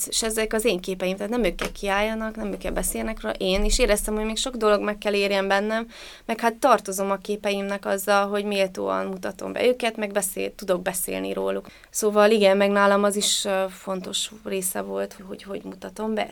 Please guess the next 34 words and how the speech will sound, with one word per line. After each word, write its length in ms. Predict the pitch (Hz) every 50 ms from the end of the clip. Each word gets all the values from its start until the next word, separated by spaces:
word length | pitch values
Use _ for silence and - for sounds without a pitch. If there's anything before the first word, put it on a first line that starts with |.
| - -
tehát 240 | - - 196 -
hogy 160 | - - 202 208
mekkora 460 | 214 208 202 185 - - 202 196 196
méretbe, 760 | 196 196 185 185 185 180 180 180 180 185 185 180 180 185 185 185 - - -
milyen 320 | - 208 196 190 190 185 185
papír, 600 | 185 196 190 - - 190 190 185 185 185 190 190 - - - - -
tehát 180 | - 208 196 202
azért 300 | 202 190 196 202 196 196
például 280 | 202 196 196 190 190
ezt 160 | 190 196 190
nem 140 | 208 202 190
tanultuk. 680 | 185 185 180 175 170 170 175 180 - - - - - - - - - - - - - -
És 100 | - -
azért 240 | 202 185 196 196 196
nekem 280 | 196 190 190 202 190
ez, 180 | 190 190 190 196 - - - -
meg 100 | - 202
mondjuk 200 | 202 202 196 196
sokat 260 | - 226 214 208 196
segített 380 | - 202 196 202 190 202 196 202
a 40 |
galéria, 580 | 196 196 190 180 180 180 180 190 190 185 185 190
a 440 | 196 - 190 185 185 185 185 190 185
Tubi 240 | 185 - 196 185 202
Galéria, 680 | 185 202 202 214 220 226 226 233 240 240 240 240 233 233 - - - - - - -
mert 160 | - 214 202
én 100 | 202 196
közben, 540 | 196 220 220 208 190 185 185 185 202 233 240 -
én 60 | - 202
már 140 | 196 196
le 80 | 202 214
voltam 260 | 196 180 - - 190
szerződve 540 | 190 - 208 196 190 185 196 196 190 202 196
velük, 380 | 202 202 208 233 247 - -